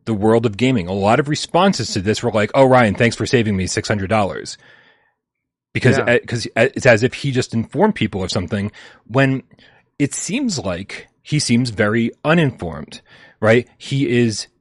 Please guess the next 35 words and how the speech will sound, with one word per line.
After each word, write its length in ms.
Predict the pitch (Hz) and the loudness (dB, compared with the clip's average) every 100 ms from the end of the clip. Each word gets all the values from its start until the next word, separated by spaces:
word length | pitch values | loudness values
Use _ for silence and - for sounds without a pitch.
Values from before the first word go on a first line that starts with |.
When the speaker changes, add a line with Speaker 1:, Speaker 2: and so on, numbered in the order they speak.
| - | -4
Speaker 1:
a 200 | 110 101 92 _ - 104 | -4 -4 -8 _ -18 -4
games 480 | 131 135 156 170 - _ _ _ | 2 2 2 -4 -6 _ _ _
journalist. 600 | - 131 120 90 76 - | 2 2 2 -2 -8 -12
And 120 | 113 98 | -8 -2
so 80 | |
you'd 140 | 110 98 | -2 -2
assume 560 | 92 - 220 160 131 - - | -6 -2 2 2 0 -6 -10
that 100 | - | -4
he 260 | 117 - 147 | -4 -2 -6
has 260 | 120 107 98 | -2 -2 -4
all 180 | 95 101 | -6 -4
the 120 | 104 | -4
information 520 | 101 90 90 - 90 | -6 -6 -6 -6 -4
necessary 560 | 107 - 131 - 87 85 | 0 0 -2 -4 -4 -6
to 100 | 92 | -6
make 140 | 92 | -6
a 40 | |
tweet 200 | - 254 226 | -4 -6 -4
like 160 | 110 | -4
this 180 | 98 85 | -4 -8
and 100 | 98 | -10
to 60 | - | -2
talk 240 | 196 - | -2 0
about 180 | - - | -2 -2
this 140 | 101 | -6
stuff. 240 | - 87 - - - | -4 -6 -6 -20 -20
He 240 | - 185 185 | -2 -2 0
owns 220 | 131 180 | 0 0
a 40 | 175 | 0
P 160 | - | 2
S 80 | 139 | 2
V 160 | - 151 | 4 2
R 80 | 156 | 2
two 200 | - 170 | 0 2
headset, 460 | 240 - 98 87 | 2 2 -2 -4